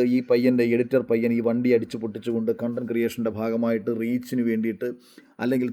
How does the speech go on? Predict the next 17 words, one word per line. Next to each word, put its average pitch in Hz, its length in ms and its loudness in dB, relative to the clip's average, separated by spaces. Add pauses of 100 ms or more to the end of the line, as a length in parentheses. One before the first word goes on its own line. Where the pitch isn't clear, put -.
തൊപ്പി 135 340 0
എന്ന് 127 180 0
പറയുന്ന 117 340 -2 (140)
ഗെയിമർ, 120 320 -2 (360)
തൊപ്പി 135 300 2
എന്ന് 131 120 2
പറയുന്ന 117 380 -2
അടുത്തിടെ 117 440 0 (300)
ശ്രദ്ധിക്കപ്പെട്ട 123 600 -2 (460)
ഒരു, 117 120 0 (840)
ആ, 104 180 -2 (560)
YouTube 123 380 2
ഗെയിമർ 120 320 2
പയ്യൻ, 110 200 0 (380)
അവന്, 147 640 0 (320)
അവന് 143 320 -2
കിട്ടിയ 131 360 0